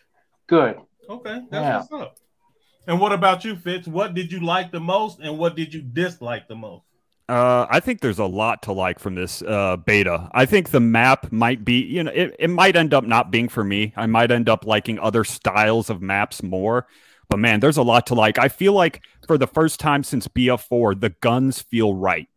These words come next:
Speaker 3: And maybe that's because they returned to a, a modern, um, era. But,
Speaker 1: Oh,
Speaker 3: like,
Speaker 1: yeah.
Speaker 3: the guns finally feel right with the recoil patterns. Like, the A K feels like an A K gun. Um, the more,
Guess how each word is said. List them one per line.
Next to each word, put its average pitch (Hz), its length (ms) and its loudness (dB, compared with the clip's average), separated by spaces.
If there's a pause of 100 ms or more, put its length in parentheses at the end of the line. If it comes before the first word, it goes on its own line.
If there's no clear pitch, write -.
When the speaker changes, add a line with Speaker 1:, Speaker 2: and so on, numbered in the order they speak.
Speaker 3:
And 120 100 2
maybe 151 220 2
that's 151 200 4
because 135 300 -2
they 117 140 0
returned 123 440 -2
to 123 160 0
a, 101 300 0
a 98 40 -6
modern, 113 580 -2 (560)
um, 98 400 2 (560)
era. 143 320 6 (480)
But, 113 320 2
Speaker 1:
Oh, - 60 0
Speaker 3:
like, 127 120 6
Speaker 1:
yeah. 208 140 8
Speaker 3:
the 98 160 2
guns 170 340 4
finally 143 600 0
feel 123 380 2
right 110 360 2
with 110 160 -4
the 120 60 0
recoil 113 580 0
patterns. 117 560 0
Like, 107 260 0 (280)
the 143 180 2
A 156 100 6
K 135 320 -2
feels 127 380 -2
like 127 180 2
an 120 140 -4
A 120 160 0
K 120 240 0
gun. 110 520 -2 (380)
Um, 110 340 2
the 117 100 2
more, 135 280 4